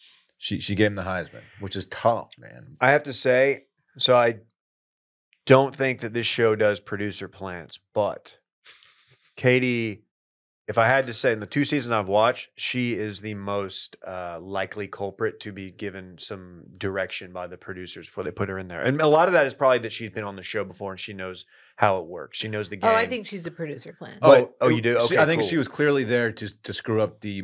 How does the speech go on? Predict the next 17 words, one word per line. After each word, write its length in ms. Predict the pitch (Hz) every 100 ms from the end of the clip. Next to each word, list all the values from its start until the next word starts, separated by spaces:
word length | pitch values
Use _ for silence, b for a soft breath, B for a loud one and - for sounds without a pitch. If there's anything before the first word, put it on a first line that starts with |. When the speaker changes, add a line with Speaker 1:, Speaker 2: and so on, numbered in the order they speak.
| 95
Speaker 1:
Molly 640 | 101 98 95 95 92 90
and 120 | 87 87
Speaker 3:
I 40 |
Speaker 1:
Zach 80 | 202
Speaker 3:
think 160 | - -
she 100 | -
Speaker 1:
dynamic. 160 | 175
Speaker 3:
purposely 500 | 185 208 202 190 185
picked, 380 | 165 190 196 - -
Speaker 1:
Yeah. 180 | 185 151 - -
Speaker 3:
she 220 | - 226
was 120 | 175
told 300 | 160 196 175
to 40 | 147
pick 220 | 160 -
Zach. 220 | 139 -
Speaker 1:
Yeah. 200 | 95 78